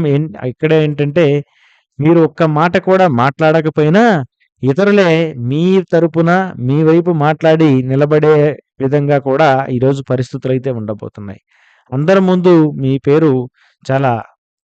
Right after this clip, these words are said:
క్లీన్‌గా, చాలా కొత్తగా కనపడుతుంది. ఇదే మీకు ఇచ్చే అసలు షాక్. ప్రత్యేకంగా ఏంటంటే ఈ పరిణామం మీ ప్లాన్ వల్ల అయితే కాదు. మీ మీద అప్పట్లో నమ్మకం లేకపోయిన వ్యక్తి వల్లే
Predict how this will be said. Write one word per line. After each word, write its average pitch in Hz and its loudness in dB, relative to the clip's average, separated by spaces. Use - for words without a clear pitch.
క్లీన్‌గా, 170 2
చాలా 139 -4
కొత్తగా 139 -2
కనపడుతుంది. 120 -8
ఇదే 175 4
మీకు 139 -2
ఇచ్చే 139 0
అసలు 127 -10
షాక్. - -18
ప్రత్యేకంగా 180 -2
ఏంటంటే 175 0
ఈ 165 2
పరిణామం 190 2
మీ 143 0
ప్లాన్ 156 0
వల్ల 180 4
అయితే 170 -2
కాదు. 110 -6
మీ 135 -4
మీద 170 -2
అప్పట్లో 175 -2
నమ్మకం 156 -2
లేకపోయిన 151 0
వ్యక్తి 135 -6
వల్లే 139 0